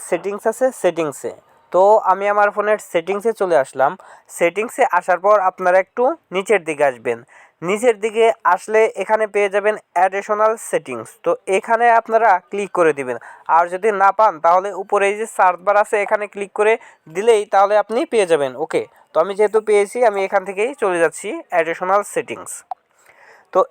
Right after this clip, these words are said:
এখানে আসার পর এখানে পেয়ে যাবেন অ্যাক্সেসিবিলিটি, এখানে আপনারা ক্লিক করে দিবেন। তো আমি এখানে ক্লিক করে দিচ্ছি। এখানে ক্লিক করার পর এখানে দেখেন লেখা আছে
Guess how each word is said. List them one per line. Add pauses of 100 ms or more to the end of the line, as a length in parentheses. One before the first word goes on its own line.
এখানে
আসার
পর
এখানে
পেয়ে
যাবেন (140)
অ্যাক্সেসিবিলিটি, (100)
এখানে
আপনারা
ক্লিক
করে
দিবেন। (260)
তো
আমি
এখানে
ক্লিক
করে
দিচ্ছি। (480)
এখানে
ক্লিক
করার
পর
এখানে
দেখেন
লেখা
আছে